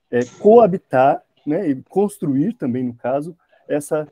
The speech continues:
essa, essas, essas moradias. Então, começa lá nos anos sessenta. Depois tem uma história de conquista de marcos legais que permite que ela seja o que ela é hoje, que ela realmente é expressiva em termos,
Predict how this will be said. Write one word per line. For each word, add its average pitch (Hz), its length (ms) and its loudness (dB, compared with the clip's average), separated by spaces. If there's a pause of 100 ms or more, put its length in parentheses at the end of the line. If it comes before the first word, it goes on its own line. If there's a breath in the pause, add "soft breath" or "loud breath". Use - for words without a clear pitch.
(180)
essa, 147 300 -8
essas, 127 760 -4
essas 123 260 -10
moradias. 127 720 -4
Então, 143 160 -8
começa 170 400 -2
lá 156 100 0
nos 160 140 -6
anos 165 140 -10
sessenta. 127 360 -12 (460)
Depois 180 260 2
tem 202 120 -6
uma 202 40 -2
história 190 280 4
de 175 40 -8
conquista 190 480 -6
de 160 80 -6
marcos 170 320 0
legais 165 540 0 (380)
que 180 100 -4
permite 208 600 0
que 226 200 -2
ela 202 220 4
seja 190 320 -4
o - 40 -12
que 202 100 -6
ela 190 160 0
é 202 80 -4
hoje, 143 420 -2
que - 80 -8
ela 113 160 -4
realmente 117 460 -6
é - 20 -6
expressiva 131 540 -6
em 123 40 -6
termos, 123 560 -6